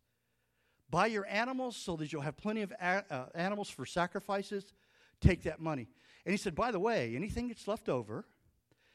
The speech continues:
he said, "go out and buy a boat." He said, "Go out and buy a, uh, big old thirty-footer with twin Yamahas on the back of it."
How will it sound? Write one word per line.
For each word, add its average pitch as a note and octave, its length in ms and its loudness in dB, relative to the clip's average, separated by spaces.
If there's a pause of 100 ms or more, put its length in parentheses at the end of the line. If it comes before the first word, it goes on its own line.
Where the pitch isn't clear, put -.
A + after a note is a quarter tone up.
(260)
he D#3+ 60 -6
said, C#3+ 180 -4
"go D3 120 4
out G3 80 4
and E3 100 -4
buy D3+ 180 2
a C3 60 -2
boat." A#2+ 480 0 (960)
He C3+ 60 -4
said, B2 220 -4
"Go C3 100 2
out F#3+ 120 2
and F#3+ 80 -8
buy D#3+ 220 0
a, B2 160 0
uh, A#2+ 180 0
big C#3+ 260 -2
old D#3+ 280 -4
thirty-footer D#3 580 0
with B2 160 -2
twin D#3+ 240 2
Yamahas B2+ 600 -2
on A#2 140 -2
the A2 60 -2
back A2 260 -6
of G#2 140 -4
it." C#3 100 -6